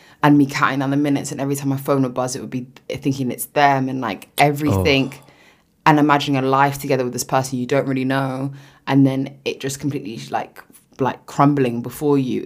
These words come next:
Speaker 1: like, all of, all of, all of this, like, life I had created and, and, and with this idea of someone
Speaker 2: Mm.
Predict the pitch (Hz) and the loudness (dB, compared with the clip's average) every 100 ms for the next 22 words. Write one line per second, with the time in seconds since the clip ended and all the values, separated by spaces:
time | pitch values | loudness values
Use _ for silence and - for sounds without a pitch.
0 | 151 151 - 214 247 247 - - - - | 2 2 4 6 6 4 -2 -18 -20 -2
1 | 196 233 240 226 - _ _ _ _ _ | 2 4 4 2 -2 _ _ _ _ _
2 | _ _ _ - 185 208 196 - 151 147 | _ _ _ -2 2 2 0 -4 -6 -4
3 | - 139 143 139 143 139 131 - - 131 | -6 -4 0 2 0 -2 -10 -10 -6 -4
4 | 135 113 123 123 123 - 131 - 123 131 | -4 -4 -6 -8 -10 -8 -10 -8 -10 -10
5 | - - _ _ _ _ - 156 151 139 | -10 -18 _ _ _ _ -4 -4 -2 -4
6 | 139 156 160 139 135 135 131 123 117 - | -2 2 2 2 -2 -4 -6 -8 -10 -14
7 | - - 113 95 | -12 -2 0 0